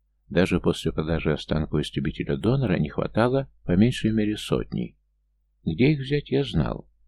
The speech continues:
Корабль с миллионом кру болтался где-то, мой внутренний голос твердил, что родовое имущество в полной безопасности. Зато я, находясь на вражеской территории в окружении противника, очень даже в опасности и должен маскироваться.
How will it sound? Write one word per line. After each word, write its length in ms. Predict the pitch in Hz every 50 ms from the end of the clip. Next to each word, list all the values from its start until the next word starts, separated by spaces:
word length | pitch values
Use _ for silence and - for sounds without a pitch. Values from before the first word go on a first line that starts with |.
| _ _
Корабль 340 | - 123 143 165 156 156 -
с 140 | - - -
миллионом 540 | 117 113 117 127 135 139 131 120 113 107 -
кру 260 | - 123 131 147 -
болтался 560 | 170 107 107 - - - 127 120 - - 101
где-то, 380 | 104 95 113 123 123 - 113 104
мой 180 | 104 104 110
внутренний 400 | 110 113 - - 110 107 110 -
голос 340 | - - 110 104 101 - -
твердил, 360 | - - 92 90 120 117 110
что 160 | - - -
родовое 340 | 98 90 95 98 98 98 - -
имущество 560 | 85 98 113 117 - - - - - 104 101
в 80 | -
полной 320 | - - 95 92 95 92 90
безопасности. 960 | 85 90 82 85 85 82 - - - - - - - - - - - - - _ _ _ _ _ _ _ _ _ _ _ _ _ _
Зато 340 | - 82 87 92 - - 92
я, 200 | 107 131 165 180
находясь 440 | 165 143 - - 85 82 78 - -
на 100 | 87 82
вражеской 420 | 82 82 80 80 - - - -
территории 580 | - - 73 71 73 - - - 107 107 90 80
в 60 | 78
окружении 460 | 76 - - 73 82 85 73 76 73
противника, 600 | 69 - 69 71 - - 143 151 160 156 - -
очень 240 | 127 120 - - 113
даже 240 | 110 135 127 - 135
в 60 | 135
опасности 720 | 147 - - - 87 85 - - 90 85 - - - -
и 100 | - 82
должен 400 | 78 82 82 85 - - 107 107
маскироваться. 880 | 110 110 - - - 104 98 87 65 53 - - - - - - -